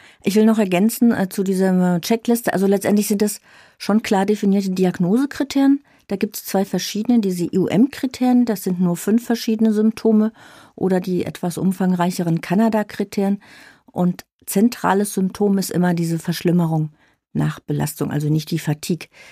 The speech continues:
wie es auch manchmal falsch verstanden wird. Und was passiert da? Ich denke, wir haben sehr viel gelernt in den letzten beiden Jahren, auch durch, ähm, Studien, die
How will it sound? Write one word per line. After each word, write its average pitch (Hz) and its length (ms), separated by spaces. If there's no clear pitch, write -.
wie - 80
es 151 120
auch 147 120
manchmal 156 500
falsch 160 320
verstanden 156 580
wird. 147 160
Und - 180
was 214 200
passiert 214 420
da? 285 140
Ich - 120
denke, 254 240
wir 233 100
haben 247 200
sehr 220 200
viel 269 160
gelernt 247 380
in 220 460
den 214 160
letzten 214 320
beiden 202 260
Jahren, 185 300
auch - 240
durch, 202 320
ähm, 185 240
Studien, 202 640
die 185 260